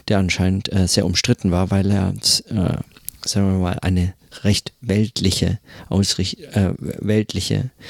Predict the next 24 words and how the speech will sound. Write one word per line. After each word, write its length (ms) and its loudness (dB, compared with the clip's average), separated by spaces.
Sicht 420 -2
auf 400 -2
Körper 600 0
und, 420 -4
äh, 240 0
Geist 440 0
hatte. 260 0
Also 420 2
nicht 280 0
davon 220 0
ausging, 420 0
dass 180 -2
man, 180 -2
äh, 260 2
die 240 2
Körper, 560 -2
körperliche, 880 0
ähm, 480 -2
die 300 2
f-, 180 -6
verweltlichte, 1080 0
verortete 1000 0
körperliche 560 -2
Form, 440 -2